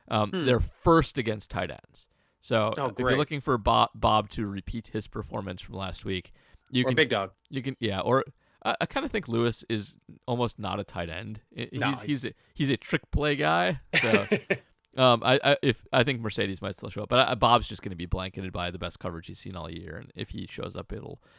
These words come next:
Speaker 1: it'll be impressive, but I don't expect it. So, um, you really needed receiver depth for this game. It's how you beat them. It would have been a good,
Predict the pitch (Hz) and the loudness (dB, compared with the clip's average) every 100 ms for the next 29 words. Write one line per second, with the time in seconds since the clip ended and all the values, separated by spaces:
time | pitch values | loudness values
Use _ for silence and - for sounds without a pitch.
0 | _ 151 180 156 - 147 123 113 101 101 | _ 6 8 10 8 8 6 0 0 -2
1 | 98 92 90 - - - - - - - | -2 -4 -10 -10 -12 -10 -18 -10 -6 -6
2 | 110 - _ _ _ - 110 107 101 - | -10 -20 _ _ _ 0 2 2 -2 -2
3 | 127 143 220 190 160 202 180 113 104 _ | -2 6 6 6 2 2 2 2 -6 _
4 | 101 - 196 233 98 80 - - - - | -8 -4 0 0 0 -4 -10 -12 -10 -10
5 | - - - - - 117 - 113 117 107 | -12 -12 -14 -10 -6 -6 -4 0 0 -2
6 | 87 113 - - - - 113 - 127 120 | -6 -10 -12 -16 -18 -8 -6 -4 -4 -4
7 | 117 113 101 135 170 104 90 | -6 -6 -2 0 2 0 -4